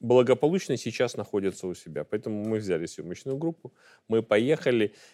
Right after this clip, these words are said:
И вот все детки, которые там, э, у нас отдыхали, мы всех без исключения объехали и всех, э, на видео сняли и всем показали.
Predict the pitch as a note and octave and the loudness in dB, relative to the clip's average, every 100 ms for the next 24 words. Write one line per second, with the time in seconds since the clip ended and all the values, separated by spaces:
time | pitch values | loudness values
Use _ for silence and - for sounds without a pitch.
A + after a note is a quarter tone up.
0 | _ B2 C3 B2+ B2+ A#2+ - - C#3 A2+ | _ 0 2 4 4 2 -2 -2 2 2
1 | G2+ G2 - - E2+ - F#2+ F2 - F2 | 2 -2 -4 -8 -6 0 0 0 0 -2
2 | E2+ - E2+ F2 E2+ D#2 A2 F#2+ - G2 | -2 -6 -2 0 0 0 0 0 0 -4
3 | G#2+ B2 G3+ G3+ D#3 - G#2+ A2 - - | -4 0 0 0 -2 -6 -2 -2 -2 0
4 | A#2 G2+ F#2 F#2 - G2+ - E2+ F2 F#2 | 0 0 -4 -4 -4 -6 -6 -6 -4 -4
5 | C3 E3 C#3+ A2 - G2 - B2+ A#2+ - | -4 -4 -4 -4 -6 -12 -8 -2 -2 -4
6 | F#2+ F#2+ F#2 F2+ F2 F2 F2 E2 D#2+ G2 | -4 0 0 0 0 -2 -2 -4 -4 -2
7 | A2 C3 C3 G2 F2+ A#2+ C3+ A2+ F#2 G#2 | -2 -2 -4 -4 -6 -6 -6 -6 -6 -8
8 | F#2+ - F#2 E2 C#2 | -10 -8 -8 -6 -8